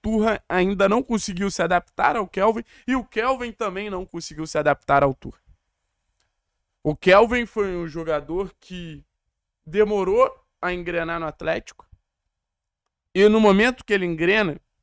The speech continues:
tem uma troca de um cara que foi muito importante. O Kelvin sente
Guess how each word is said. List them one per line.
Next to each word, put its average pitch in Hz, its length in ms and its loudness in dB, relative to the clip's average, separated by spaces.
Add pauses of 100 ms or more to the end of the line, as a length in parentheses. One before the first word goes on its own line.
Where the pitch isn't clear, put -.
(140)
tem 214 220 0
uma 202 160 0
troca 208 640 2 (1160)
de 180 180 -8
um 208 80 -2
cara 202 280 0
que - 80 -20
foi 214 120 0
muito 202 300 0
importante. - 800 -2 (680)
O 196 120 0
Kelvin 151 520 0 (120)
sente - 560 -4